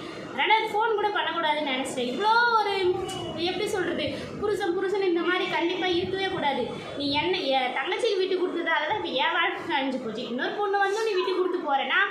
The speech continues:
அப்ப அந்த பொண்ணு வாழ்க்கையும் அழிஞ்சு தான் போகும். எப்படி நல்லா இருக்கும்? அதை நீ யோசி சத்யா அண்ணன். அவங்க சொன்ன பதில் என்ன தெரியுமா? "நான் பண்ண பாவத்துக்காக என் புருஷன் என்னை விட்டு போயிட்டாராம்.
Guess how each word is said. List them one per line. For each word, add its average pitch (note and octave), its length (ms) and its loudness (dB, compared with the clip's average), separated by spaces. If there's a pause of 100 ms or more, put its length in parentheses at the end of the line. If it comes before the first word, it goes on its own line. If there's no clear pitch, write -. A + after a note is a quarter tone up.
(260)
அப்ப - 140 0
அந்த F4+ 180 2
பொண்ணு B4+ 240 2
வாழ்க்கையும் A4+ 380 2
அழிஞ்சு G#4+ 260 0
தான் A4+ 240 -2
போகும். G4 480 2
எப்படி G4 300 0
நல்லா F#4 300 0 (120)
இருக்கும்? B3 400 -2
அதை C4+ 180 -2
நீ F4+ 200 2
யோசி G#4 260 -2
சத்யா C#4 320 -2
அண்ணன். B3 720 -2 (240)
அவங்க C#4 240 0
சொன்ன D4+ 240 0
பதில் E4 260 -2
என்ன D4+ 160 -2
தெரியுமா? D4 520 0 (460)
"நான் C4+ 300 -2
பண்ண E4 220 0
பாவத்துக்காக D4+ 680 0
என் C4+ 180 -2
புருஷன் C4 240 -6
என்னை B3+ 200 -2
விட்டு B3 280 -6
போயிட்டாராம். A3 360 -2